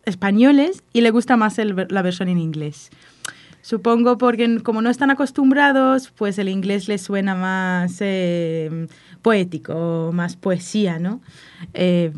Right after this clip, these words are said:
a mí me gustan las dos. La inglesa la es-, la he traducido yo con una amiga,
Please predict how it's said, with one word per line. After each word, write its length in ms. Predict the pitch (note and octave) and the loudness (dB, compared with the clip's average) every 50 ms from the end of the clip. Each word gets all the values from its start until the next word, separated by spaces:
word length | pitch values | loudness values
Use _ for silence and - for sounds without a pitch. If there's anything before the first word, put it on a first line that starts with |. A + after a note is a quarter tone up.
| - _ - - _ _ _ - - | -14 _ -20 -20 _ _ _ -6 -4
a 80 | G3+ | -2
mí 80 | G#3 G#3 | 0 0
me 100 | G#3 G3 | 0 0
gustan 280 | F3+ F3+ F3+ F3+ F3+ | 0 -2 -4 -2 -4
las 140 | E3+ D#3+ D#3+ | -4 -4 -4
dos. 180 | D3+ F3+ F3 F3+ | -4 -6 -4 0
La 240 | F#3+ F#3+ F#3+ F#3+ G3 | 0 2 2 4 4
inglesa 480 | G3+ G3 G#3 A#3 A#3 A3+ - C4 B3+ | 2 2 4 4 2 4 6 6 6
la 100 | B3 B3 A#3+ | 8 6 4
es-, 180 | - - - - - - | 4 0 -10 -12 -12 -6
la 180 | - G#3+ G#3+ G#3+ | -2 0 2 2
he 60 | G#3+ | 2
traducido 520 | G#3+ G#3+ A3 G#3+ A3 G#3 - A#3 G#3 G#3+ G#3+ | 2 0 2 2 2 2 2 0 2 2 4
yo 340 | A3 A3+ A3+ A3+ A3 A3 | 4 4 4 4 2 0
con 180 | A3 - G3 F3+ | -2 -2 -4 -2
una 340 | F#3 F#3+ F#3+ F#3+ G3 F#3+ F#3+ | -2 -2 -2 -2 -2 -2 -2
amiga, 480 | F#3+ G3 G3 G3+ G3 G3 G3 G3+ G#3+ | -2 -2 -2 -2 -2 -4 -4 -6 -6